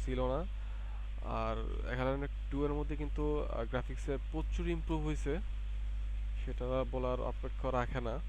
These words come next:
এটা আপনারা, আহ, যারা ওয়ানটা খেলছেন তারা জানেন। কিন্তু ওয়ানটা, আহ, প্রথমত আমি যখন খেলছিলাম তখন ভালো লাগে নাই, যে কি এগুলো আসে, এই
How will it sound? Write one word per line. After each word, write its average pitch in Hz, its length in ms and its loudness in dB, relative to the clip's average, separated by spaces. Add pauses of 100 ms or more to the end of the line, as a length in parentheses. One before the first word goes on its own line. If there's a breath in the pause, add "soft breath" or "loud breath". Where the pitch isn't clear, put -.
(160)
এটা 117 160 -2
আপনারা, 113 360 0
আহ, 113 180 4
যারা 113 200 4
ওয়ানটা 117 380 2
খেলছেন 127 480 -2 (680 loud breath)
তারা 110 360 0 (280)
জানেন। 117 300 2 (460)
কিন্তু 139 220 2
ওয়ানটা, 180 680 4
আহ, - 280 0 (100)
প্রথমত 160 480 0
আমি 165 200 4
যখন 156 200 2
খেলছিলাম 156 340 0
তখন 131 200 2
ভালো 117 160 2
লাগে 135 120 4
নাই, 123 160 0 (100)
যে 127 80 0 (120)
কি 147 280 0
এগুলো 135 220 2
আসে, 127 320 4
এই 120 160 2